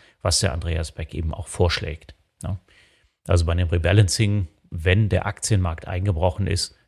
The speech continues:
kaufe ich ja automatisch nach und balanciere mein Portfolio wieder so aus, dass es strategisch so, äh, ausgeglichen ist, wie ich es mir mal überlegt habe.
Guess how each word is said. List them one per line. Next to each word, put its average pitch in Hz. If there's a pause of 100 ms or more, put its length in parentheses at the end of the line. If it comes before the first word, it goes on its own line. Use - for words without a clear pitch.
kaufe 92
ich -
ja 90 (200)
automatisch 87
nach 87
und - (500)
balanciere 95
mein 90
Portfolio 104
wieder 85
so 92
aus, 82
dass -
es 87
strategisch - (280)
so, 101 (420)
äh, -
ausgeglichen 92
ist, 80
wie 101
ich 87
es -
mir 87
mal 85
überlegt 95
habe. 71